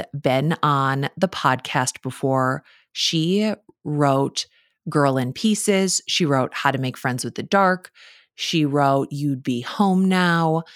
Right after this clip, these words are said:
Those are all really realistic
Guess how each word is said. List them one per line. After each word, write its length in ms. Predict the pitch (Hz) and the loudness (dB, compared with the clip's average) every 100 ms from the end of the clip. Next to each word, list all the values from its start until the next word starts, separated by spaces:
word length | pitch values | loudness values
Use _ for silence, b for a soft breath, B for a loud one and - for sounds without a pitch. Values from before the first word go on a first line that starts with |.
| B B - | B B 0
Those 260 | 151 175 | 0 2
are 140 | 202 175 | 2 2
all 320 | 151 147 147 | 2 0 -4
really 480 | 170 170 185 202 202 | -4 0 0 2 0
realistic 1600 | 190 - 147 156 170 165 147 131 - - 151 139 135 - - | -2 -4 -2 0 2 0 0 -2 -2 -2 0 0 -2 -8 -20